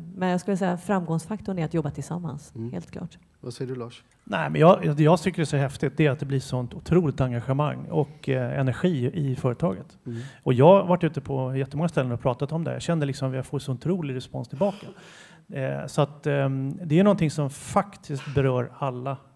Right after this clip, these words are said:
Speaker 2: Ja.
Speaker 3: människor. Så
Speaker 2: Men
Speaker 3: att,
Speaker 2: det,
Speaker 3: eh,
Speaker 2: som du sa, ni har också samlat in liksom organisationer. Kan det här också vara ett sätt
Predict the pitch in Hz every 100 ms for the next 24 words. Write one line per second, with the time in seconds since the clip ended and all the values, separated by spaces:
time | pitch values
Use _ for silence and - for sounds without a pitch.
0 | - 123 180 151 175 220 - - _ -
1 | - - - 156 175 180 156 151 151 151
2 | 170 185 185 160 170 165 165 147 160 156
3 | 156 151 165 175 180 160 147 160 147 139
4 | 139 - 151 151 143 - - - 160 147
5 | 135 180 214 170 - 147 143 - 131 -
6 | -